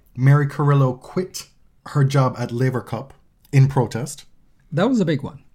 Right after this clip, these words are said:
Speaker 2: It was really the first time we saw someone who had the power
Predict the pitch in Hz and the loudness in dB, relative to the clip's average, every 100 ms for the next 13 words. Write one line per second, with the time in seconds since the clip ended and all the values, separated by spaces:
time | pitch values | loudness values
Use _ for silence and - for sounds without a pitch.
0 | _ _ - 160 165 175 240 214 165 - | _ _ -4 -2 -2 0 0 0 -2 -4
1 | 170 165 - - 165 151 151 151 147 - | -4 -4 -6 -6 -4 -4 -4 -4 -4 -8
2 | - 151 143 - 139 135 127 131 139 - | -6 -6 -4 -4 -2 -2 -4 -8 -10 -18
3 | _ - - 196 170 156 156 156 143 135 | _ -12 -4 -2 0 -2 -2 -2 -2 -2
4 | 139 - 156 143 127 120 | -4 -4 -4 -2 -4 -8